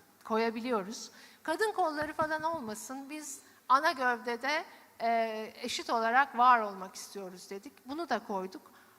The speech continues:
Aa, baktık pek çok şey tartıştığımız, konuştuğumuz, hedeflediğimiz,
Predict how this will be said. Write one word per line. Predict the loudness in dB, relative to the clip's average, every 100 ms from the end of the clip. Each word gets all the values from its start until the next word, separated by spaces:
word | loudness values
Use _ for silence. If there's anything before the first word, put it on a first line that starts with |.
| _ 6
Aa, | 8 10 6 4
baktık | 2 2 -10 -12 -14 -20 -20 _
pek | -4 -4 -2
çok | -4 -4
şey | -6 -8 -10 -14 -20 _
tartıştığımız, | 2 2 2 -4 -12 -8 -8 -8 -10
konuştuğumuz, | -6 -6 -6 -8 -10 -8 -8 -10
hedeflediğimiz, | -6 -6 -4 -2 -2 -2 -6 -4 -6